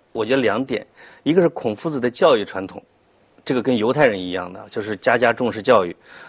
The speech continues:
另外一个世俗化的社会，就是我不是信某一个宗教的，我不生活在虚幻的场景里，我为世俗社会奋斗。他实际上已经比很多的国家的民族要更适合去建立一个现代社会。我觉得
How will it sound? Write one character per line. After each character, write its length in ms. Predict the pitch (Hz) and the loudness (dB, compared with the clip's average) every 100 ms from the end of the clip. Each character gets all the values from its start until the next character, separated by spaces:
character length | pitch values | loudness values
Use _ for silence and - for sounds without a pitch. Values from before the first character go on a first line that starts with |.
| - | -4
另 120 | - 185 | 4 6
外 200 | 185 147 | 8 6
一 40 | |
个 80 | 135 | 2
世 220 | - 196 | 0 -4
俗 180 | - 139 | -4 0
化 160 | 175 | 2
的 80 | 123 | 2
社 200 | 95 95 | 0 -6
会， 180 | - 98 - _ _ _ _ | -8 -12 -18 _ _ _ _
就 80 | 160 | 0
是 60 | |
我 240 | 160 110 98 | 2 2 0
不 160 | - | 0
是 160 | 143 165 | -2 -2
信 260 | - 180 123 | -2 0 0
某 220 | 101 92 | 0 -2
一 80 | 104 | 0
个 100 | 104 | 0
宗 240 | 120 113 | 0 0
教 220 | 117 98 | 2 2
的， 100 | 92 | 0
我 140 | 101 104 | -4 -6
不 220 | - 160 | -4 -4
生 260 | - 160 | 2 2
活 160 | 127 113 | 4 4
在 100 | 120 | 4
虚 300 | 110 - 151 | 4 -2 2
幻 160 | 147 117 | 2 2
的 80 | |
场 240 | 107 104 104 | -2 -6 -6
景 160 | 104 | -4
里， 100 | 95 - - - | -6 -10 -18 0
我 100 | 110 | 4
为 160 | 127 135 | 6 4
世 240 | - 151 | 2 -2
俗 180 | - 127 | -2 -2
社 200 | - 117 | 2 2
会 120 | 107 | 2
奋 220 | 95 95 | -2 -4
斗。 160 | 90 87 _ _ _ - - - | -6 -6 _ _ _ -20 -20 0
他 120 | 175 | 4
实 220 | 190 - 180 | 4 2 -2
际 100 | 175 | 4
上 160 | 160 | 4
已 140 | 120 101 | 4 2
经 220 | 135 147 | 2 2
比 180 | 117 135 | 2 -2
很 340 | - 117 92 | 0 -2 0
多 140 | 123 | 2
的 100 | 135 | 2
国 160 | 110 101 | 2 0
家 140 | 110 | 2
的 100 | 107 | 0
民 240 | 98 98 101 | -2 -4 -6
族 300 | 95 90 92 - - - | -6 -8 -8 -16 -20 -2
要 100 | - | 0
更 200 | 127 247 | 2 2
适 280 | - - 226 | 2 2 2
合 240 | - 107 104 | 4 2 2
去 200 | - 107 | -2 -4
建 280 | - 110 | 0 0
立 120 | 98 95 | 0 -4
一 80 | |
个 120 | 92 95 | -2 -2
现 180 | 104 | -2
代 100 | 95 | -4
社 160 | 82 90 | -6 -10
会。 200 | - - _ _ _ _ _ _ | -10 -14 _ _ _ _ _ _
我 160 | - 117 | 0 4
觉 100 | |
得 60 | 160 | 4